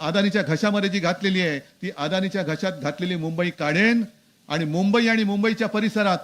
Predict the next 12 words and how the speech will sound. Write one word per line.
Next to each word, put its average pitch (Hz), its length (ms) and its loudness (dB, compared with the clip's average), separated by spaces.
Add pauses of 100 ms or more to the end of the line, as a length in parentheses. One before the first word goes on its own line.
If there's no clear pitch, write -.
(400)
माझ्या 175 320 2
महाराष्ट्रातल्या 180 880 0 (220)
भूमिपुत्रांना 190 680 0
परवडणाऱ्या 180 540 -2
किमतीमध्ये 170 500 -4
घरं 143 220 -2
देईन. 151 220 0 (200)
या 147 280 4
मुंबईमध्ये, 165 600 2 (1700)
या 185 200 6
मुंबईमध्ये 190 560 2
या, 131 180 -2